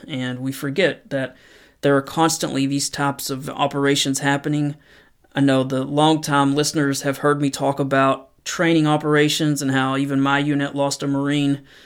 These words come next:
during regular training in Okinawa back in nineteen ninety-nine.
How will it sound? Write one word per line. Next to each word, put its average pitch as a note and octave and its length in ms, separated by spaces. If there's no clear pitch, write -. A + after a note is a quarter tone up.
during C3+ 220
regular C#3 400
training C#3+ 480
in C3+ 100
Okinawa C#3 560
back C3+ 220
in C3+ 100
nineteen C3+ 380
ninety-nine. C#3 720